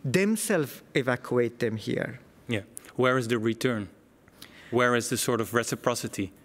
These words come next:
Speaker 2: towards each other?
Speaker 1: Uh, well, exactly. Yeah, that's also the <laughs> answer for it, right? Um,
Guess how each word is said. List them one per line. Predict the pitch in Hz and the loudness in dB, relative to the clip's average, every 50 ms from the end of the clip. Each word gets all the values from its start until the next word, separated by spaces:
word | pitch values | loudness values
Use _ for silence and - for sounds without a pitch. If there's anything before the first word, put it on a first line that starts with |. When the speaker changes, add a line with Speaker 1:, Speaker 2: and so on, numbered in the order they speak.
| - _ - | -20 _ 0
Speaker 2:
towards | - 131 117 113 113 110 107 - - | 0 2 4 4 4 2 2 0 -4
each | 107 - - | -2 0 0
other? | 110 98 95 92 87 - - - - - - - - | -2 -2 -2 -6 -10 -10 -18 -20 -20 -20 -20 -4 0
Speaker 1:
Uh, | 190 196 202 202 202 202 202 208 190 160 160 | 2 2 4 4 4 4 2 2 0 -4 -2
well, | 170 196 240 247 247 247 233 202 196 - - | 0 2 2 2 2 2 0 -4 -8 -6 -6
exactly. | 196 170 175 - 262 277 277 - 254 214 151 127 113 - - - - - | -4 -2 0 -2 -2 -2 -2 -2 0 0 0 0 -4 -8 -20 -20 -14 -4
Yeah, | - 156 170 165 147 123 - - - | 0 0 0 0 0 -4 -8 -14 -6
that's | 175 - 170 185 - - | 0 0 0 0 2 0
also | 196 202 196 - 196 | 0 0 0 -2 -2
the | 170 160 160 165 | 0 2 2 4
<laughs> | 185 220 | 4 4
answer | 196 226 - - 180 151 | 2 2 2 2 0 0
for | - - 127 120 | 0 0 0 0
it, | 117 120 - - - | 0 0 -4 -4 -2
right? | 160 151 196 247 220 - - - - - - - - - - - - - - | -2 0 0 0 -2 -4 -8 -20 -20 -20 -20 -20 -20 -20 -20 -20 -20 -2 0
Um, | 160 170 165 165 165 165 | 2 2 2 2 0 -4